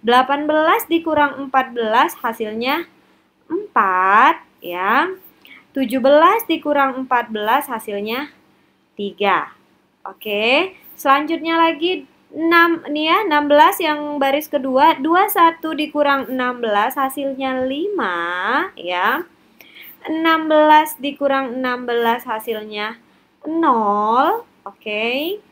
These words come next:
Delapan belas kurang enam belas hasilnya dua, ya. Selanjutnya dua dua dikurang enam belas hasilnya adalah enam. Ya, jadi ini semua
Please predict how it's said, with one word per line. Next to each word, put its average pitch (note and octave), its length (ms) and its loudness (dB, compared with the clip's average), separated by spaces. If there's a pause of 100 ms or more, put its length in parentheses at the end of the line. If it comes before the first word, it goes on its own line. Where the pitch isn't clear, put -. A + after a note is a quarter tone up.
(340)
Delapan D#4 400 4
belas F#4 340 0
kurang D#4 380 -2
enam D4 320 -2
belas C#4 420 2
hasilnya C4 800 -4 (480)
dua, A#3+ 1200 2
ya. G#3+ 540 0
Selanjutnya A3 720 -6
dua C#4 240 0
dua C4 320 4
dikurang A#3+ 480 -6
enam A3 240 -4
belas C#4 320 0
hasilnya A3 640 -6
adalah F#3+ 400 -2 (400)
enam. A#3 480 -4 (240)
Ya, G#3 240 0
jadi A3+ 400 -2 (240)
ini A#3 320 -6
semua D#4+ 720 2